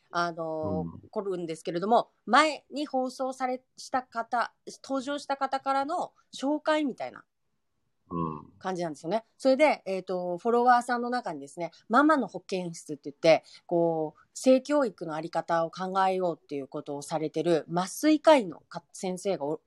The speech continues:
Speaker 1: おられるんですよ。キョンさんっていう。
Speaker 2: はいはい。
Speaker 1: で、そのキョンさんも、あの、登場されてて、で、キョンさんの紹介で、あの、出ることになったんですよね。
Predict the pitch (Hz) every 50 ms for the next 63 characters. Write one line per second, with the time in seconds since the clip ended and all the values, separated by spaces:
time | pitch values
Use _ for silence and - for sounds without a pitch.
0 | _ _ 170 160 165 160 170 156 143 127 127 127 - - - - _ _ _ _
1 | _ - _ _ _ _ _ - 233 214 202 180 - - 147 135 139 139 - 127
2 | 127 107 76 71 67 - _ 135 - - - _ _ - 262 262 262 - _ -
3 | 269 277 262 - 302 294 294 269 285 254 254 254 269 320 285 202 - _ _ -
4 | 165 170 170 165 156 - - 190 180 170 160 175 175 170 - 180 170 170 165 -
5 | 165 151 - 208 190 165 - _ 202 185 - 277 294 294 285 277 277 262 262 269
6 | 311 370 330 - - 233 190 180 - 170 165 160 143 156 151 143 - - _ _
7 | _ _ _ _ 156 156 156 151 143 143 139 135 131 127 131 143 185 180 151 151
8 | 131 - 147 139 139 139 135 143 139 135 - - 127 123 127 - - 139 156 220
9 | 262 -